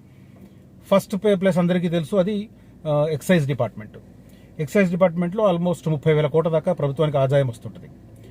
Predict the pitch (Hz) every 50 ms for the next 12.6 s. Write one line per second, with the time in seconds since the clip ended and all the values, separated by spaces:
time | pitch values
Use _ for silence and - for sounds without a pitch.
0 | - - - - - - - - 123 185 190 - - - - - 156 214 233 226
1 | 247 233 214 190 190 185 - - 196 151 160 180 170 156 156 175 190 214 190 170
2 | 170 160 - - 160 170 - - - - 147 135 113 104 - - - - 117 120
3 | 143 165 170 175 170 - - 175 160 143 147 143 135 151 160 147 143 147 123 120
4 | 123 123 110 98 - - - 92 85 87 - _ - - - - - - 123 143
5 | 170 202 202 214 214 190 143 151 156 160 175 160 185 180 185 170 170 160 160 165
6 | 196 214 170 151 143 - 156 - 151 147 135 - 175 170 160 143 156 151 147 139
7 | - - 175 214 233 - - - - - - - - - 143 139 165 180 165 185
8 | 196 160 170 160 143 156 156 165 185 214 220 220 214 208 - - - 127 131 123
9 | 127 151 185 220 233 208 - 202 185 180 - 180 160 160 170 165 - 170 156 147
10 | - 175 170 165 151 131 117 117 120 139 160 156 165 151 147 135 - 135 135 156
11 | 151 135 120 113 - - 98 92 95 107 135 147 196 233 269 269 - - - -
12 | - - 127 127 147 170 185 190 190 196 214 240